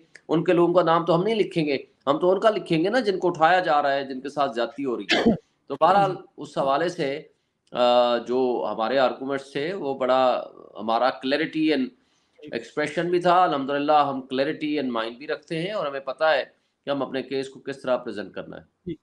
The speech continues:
Speaker 2: अच्छा, शुएब साहब, कल आप पे तनकीद भी की जा रही थी, जब आप बायोमेट्रिक्स करने हाई कोर्ट साथ बिल्डिंग में गए, तो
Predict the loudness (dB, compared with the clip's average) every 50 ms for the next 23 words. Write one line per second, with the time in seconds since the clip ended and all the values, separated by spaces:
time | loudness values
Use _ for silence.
0 | -6 -2 2 2 2 4 4 2 4 4 2 6 8 10 10 10 8 8 4 0
1 | 2 2 2 2 0 0 0 0 0 0 0 0 4 6 6 6 4 2 -2 -2
2 | -2 2 4 4 4 4 4 2 2 2 2 0 0 0 -4 -4 -2 -2 0 0
3 | 2 0 0 0 2 0 0 0 4 4 4 4 4 2 -2 -2 0 0 0 0
4 | 0 0 0 -2 -2 -4 -6